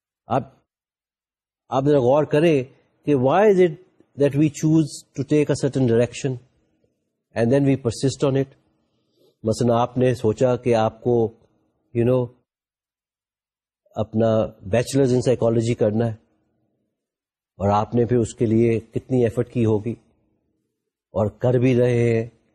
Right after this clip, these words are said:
تو یہ موٹیویشن ہی ہے نا، جس کی وجہ سے آپ نے اتنے سیمسٹرز بھی اس کے کور کیے، اتنے کورسز بھی سائیکالوجی میں لیے،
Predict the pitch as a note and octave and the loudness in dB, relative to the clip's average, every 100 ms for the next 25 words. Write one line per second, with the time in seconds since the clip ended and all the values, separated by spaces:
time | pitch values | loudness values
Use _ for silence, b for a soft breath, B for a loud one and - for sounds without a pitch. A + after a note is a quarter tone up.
0 | _ C3+ C#3 C#3 D3 C3+ C3 - E3+ G2+ | _ 0 4 4 4 2 2 2 2 2
1 | D3+ G3 D#3 _ _ _ _ _ _ - | 0 -2 -4 _ _ _ _ _ _ -6
2 | A#2 - B2+ A#2 B2+ C3 B2 A2 A2 B2 | -6 -2 0 2 2 2 2 0 0 -2
3 | A#2 A#2 A#2+ - - _ _ _ _ _ | -2 0 -2 -4 -12 _ _ _ _ _
4 | A#2 A2+ - B2 A2+ A#2+ A#2 - - A2 | -2 -2 0 -2 0 0 0 -4 -10 -8
5 | B2 G#2+ A2 A2 G#2 G#2 G#2+ A2 G#2 A2 | -4 -2 0 0 -2 -2 0 2 0 -2
6 | G#2+ G#2+ G2+ A#2 A2 G#2 G2+ G#2 G2+ G2 | -2 -2 -4 -2 -2 0 -2 0 0 0
7 | G#2 G2+ G2 F#2+ G2+ G2 | 0 0 0 0 0 0